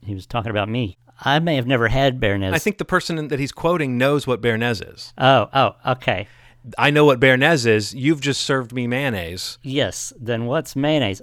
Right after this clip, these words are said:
Speaker 1: Okay.
Speaker 2: And Béarnaise is a mayonnaise-based sauce, so you could argue that if someone gave you
Speaker 1: Uh-huh.
Speaker 2: mayonnaise and said, "This is a Béarnaise," you could be the sort of snob who would say, "If this is Béarnaise."
Speaker 1: Yeah.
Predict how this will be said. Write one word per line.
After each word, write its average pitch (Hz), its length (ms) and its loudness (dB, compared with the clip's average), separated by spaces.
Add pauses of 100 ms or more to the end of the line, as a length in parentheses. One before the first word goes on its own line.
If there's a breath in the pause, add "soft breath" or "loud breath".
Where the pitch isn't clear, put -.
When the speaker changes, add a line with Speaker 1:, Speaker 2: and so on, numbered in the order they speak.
Speaker 1:
Okay. 127 480 -4 (180)
Speaker 2:
And 113 120 -6
Béarnaise 156 400 2
is 127 260 0
a 120 200 2
mayonnaise-based 117 640 -2
sauce, 101 360 -6
so 113 100 -6
you 123 120 -2
could 127 160 -2
argue 120 320 2
that 107 120 0
if 104 80 -6
someone 113 260 -2
gave 120 240 0
you 104 220 -2 (240 loud breath)
Speaker 1:
Uh-huh. 110 100 -6
Speaker 2:
mayonnaise 110 440 2
and 110 140 -8
said, 113 140 -2
"This 117 160 -2
is 107 60 -6
a 107 40 -2
Béarnaise," 107 420 0
you 107 80 -4
could 107 200 -2
be 107 120 0
the 98 120 -6
sort 104 180 -6
of 95 80 -10
snob 107 320 -4
who 98 80 -6
would 90 140 -14
say, 101 320 0 (240 loud breath)
"If - 100 -12
this 160 220 0
is 90 100 -10
Béarnaise." 120 680 -2 (240)
Speaker 1:
Yeah. 120 260 -4